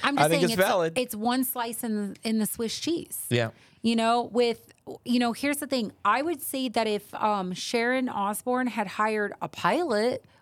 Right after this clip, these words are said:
Speaker 1: with a, with that negative pilot background who was doing all those things, then, uh, yes, absolutely. But she didn't hire him as a pilot. She hired him as a bus driver.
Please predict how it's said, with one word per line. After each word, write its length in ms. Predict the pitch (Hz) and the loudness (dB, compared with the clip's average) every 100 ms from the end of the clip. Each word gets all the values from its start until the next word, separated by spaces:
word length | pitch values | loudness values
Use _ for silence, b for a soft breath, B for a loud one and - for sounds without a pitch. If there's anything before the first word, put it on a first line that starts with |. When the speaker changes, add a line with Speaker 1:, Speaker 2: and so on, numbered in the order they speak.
| - | -2
Speaker 1:
with 280 | 208 196 | 0 -2
a, 320 | - 185 180 - | -4 -4 -4 -4
with 200 | 202 202 | -4 0
that 240 | 208 185 - - | 0 0 -6 -6
negative 500 | 214 202 196 180 - | -4 -2 -2 -4 -4
pilot 440 | - 208 196 185 | -2 0 0 -2
background 580 | 196 196 - 190 185 190 180 | -2 -2 -2 0 0 -4 -6
who 100 | 185 | -4
was 160 | 180 | -4
doing 240 | - 208 190 | -2 0 0
all 140 | 185 | 0
those 180 | 180 175 | -2 -4
things, 500 | - 196 190 190 - b b - | -4 -2 -2 -6 -10 b b -4
then, 140 | 214 | 0
uh, 100 | 214 | 0
yes, 340 | 208 202 202 202 | -2 -4 -2 -2
absolutely. 680 | 185 - 170 196 - 170 B B B | -2 -4 -4 -2 -2 -8 B B B
But 100 | 240 | -2
she 120 | 285 | 2
didn't 120 | 277 | 0
hire 200 | - 269 | 2 2
him 100 | 262 | 0
as 80 | 226 | -2
a 40 | - | -4
pilot. 320 | 196 175 170 | -2 -2 -2
She 100 | 196 | -2
hired 160 | 214 | -2
him 100 | 202 | -2
as 120 | 190 170 | -6 -4
a 40 | |
bus 300 | 196 220 - | -2 -2 -2
driver. 500 | 170 143 185 196 196 | -4 -4 -4 -6 -8